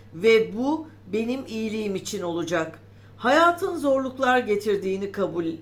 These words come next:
ediyorum. Bana sunduğu fırsatları öğrenmeyi kabul ediyorum.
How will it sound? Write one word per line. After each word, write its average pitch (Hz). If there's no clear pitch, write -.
ediyorum. 156
Bana 240
sunduğu 233
fırsatları 208
öğrenmeyi 190
kabul 196
ediyorum. 156